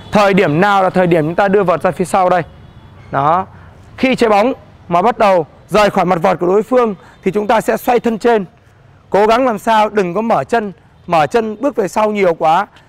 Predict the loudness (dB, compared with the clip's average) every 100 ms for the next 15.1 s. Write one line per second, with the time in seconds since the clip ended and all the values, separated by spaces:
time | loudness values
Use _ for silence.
0 | _ -2 -2 0 -2 -2 0 -2 0 -2
1 | -2 -2 -2 -4 -4 0 0 0 -6 -10
2 | -6 -6 -6 -8 -8 -8 -4 -2 -2 -4
3 | -12 _ -12 -10 -6 0 0 -2 -6 -4
4 | -2 -2 -4 _ _ -4 -2 -2 -4 -2
5 | -2 -2 -6 -8 -8 -8 -4 -2 -2 -6
6 | -20 -20 _ -8 -4 -4 -6 -4 -4 -4
7 | -10 -18 -20 _ -2 -2 0 0 0 -2
8 | 0 -2 0 0 2 0 -4 -16 -18 -4
9 | -2 0 0 0 2 0 0 -4 -6 -6
10 | -6 -2 0 0 -4 -12 -10 -4 -2 -2
11 | -2 0 0 -2 -6 -6 -4 -4 -4 -4
12 | 0 0 -2 -12 -20 -16 -14 -6 -4 -4
13 | -4 -6 -10 _ -8 -4 -2 -2 -4 -2
14 | -4 -4 -6 -6 -2 -4 -4 -10 -6 -2
15 | -2